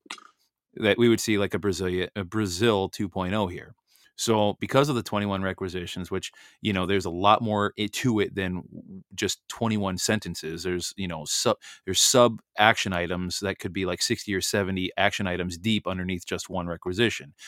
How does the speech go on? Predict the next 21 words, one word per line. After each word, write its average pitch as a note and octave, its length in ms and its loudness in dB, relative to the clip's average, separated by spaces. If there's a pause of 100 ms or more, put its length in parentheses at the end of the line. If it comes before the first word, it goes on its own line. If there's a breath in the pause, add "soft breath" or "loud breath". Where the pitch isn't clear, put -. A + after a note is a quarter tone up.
(260 loud breath)
And G2+ 120 -2
what G2 140 -2
they, F#2+ 220 2
those F2+ 240 -2
are, F#2 220 4
I F#2 140 4
don't F2 160 -2
know. G2+ 240 2 (320 soft breath)
But G2+ 180 2 (140)
we, A2 180 2
the G#2 80 0
people, F#2+ 220 -4
put - 180 -6
those F#2+ 200 -2
out. B2 280 2 (120)
Like, F2+ 220 -6
here's A#2 220 0
the A2 120 4
end G2+ 180 0
goal. A2+ 360 2 (300 soft breath)
And G#2 380 4